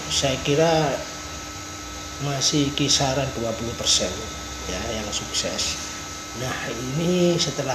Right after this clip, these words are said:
kami tarik kesimpulan, informasi di awal atau verifikasi di awal terkait nasabah itu sangatlah penting.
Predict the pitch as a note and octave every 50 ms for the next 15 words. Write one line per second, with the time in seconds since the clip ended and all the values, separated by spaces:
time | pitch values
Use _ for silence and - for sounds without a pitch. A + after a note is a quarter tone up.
0 | - - C#3 C3+ C#3 C3+ B2+ D3 C#3 C3+ A#2+ A2 - - - C#3 C3+ F3+ F3 C3+
1 | A2+ G2 G#2+ C#3+ F3+ G3 - - - - - - - - - - - - - -
2 | - - - - - - - - - - - - - - - - - - - -
3 | - - - D3 E3 D#3+ E3 E3 D#3+ E3 - - - E3 - - C3 A2+ A2+ C3+
4 | C#3 C#3 D3+ F3 F3+ F#3+ F#3 D#3+ - C3 C#3+ C#3 - - - D#3 D#3+ D#3 D3+ -
5 | C#3 C#3 C#3 C#3 D3+ D3 - D3 C3+ B2+ B2+ - - C#3 - - G#2+ - - -
6 | A#2+ A#2+ C3 C#3 C#3+ C3+ C3 B2+ C#3 D#3+ F3+ F3 - - B2+ B2 C3 B2+ B2+ A#2+
7 | A#2 A2 - - - G#2+ G#2+ - A#2+ A#2 - - - E2+ - A#2+ A#2 - - -
8 | C#3 C#3+ D3+ D3+ D#3 D#3+ D#3 D#3 D#3 C#3+ C#3+ C#3 D3 C#3+ C3+ - C3 G2